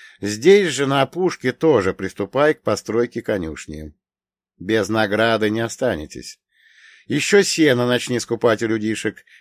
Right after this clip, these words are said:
я серебра под это дело дам". "Лес вырубят, э, дай только добро, а после пни выкорчуют,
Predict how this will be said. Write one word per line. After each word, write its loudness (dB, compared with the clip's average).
я 4
серебра 2
под -2
это 0
дело -2
дам". -8
"Лес -4
вырубят, -6
э, -4
дай -2
только -6
добро, -8
а -4
после -2
пни -4
выкорчуют, -6